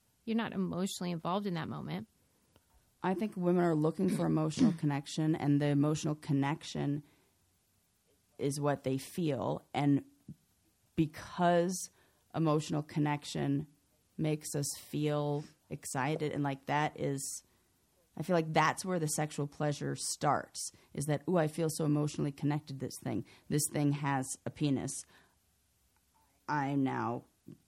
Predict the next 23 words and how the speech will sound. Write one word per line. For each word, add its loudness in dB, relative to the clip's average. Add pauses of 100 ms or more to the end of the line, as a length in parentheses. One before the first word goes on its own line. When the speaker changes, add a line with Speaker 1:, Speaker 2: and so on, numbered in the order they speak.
(420)
Speaker 2:
get -2
off 0
on 0
that." -2
I 2
feel -4
like 0
they 2
weren't 2 (140)
seeking, 2
Speaker 1:
Well, 8
Speaker 2:
like, 8
Speaker 1:
this 4
was 2
not 4
for 4
Speaker 2:
to 8
Speaker 1:
her 10
Speaker 2:
use 8
Speaker 1:
about 8
Speaker 2:
the, 8
Speaker 1:
sex, 4
Speaker 2:
the 4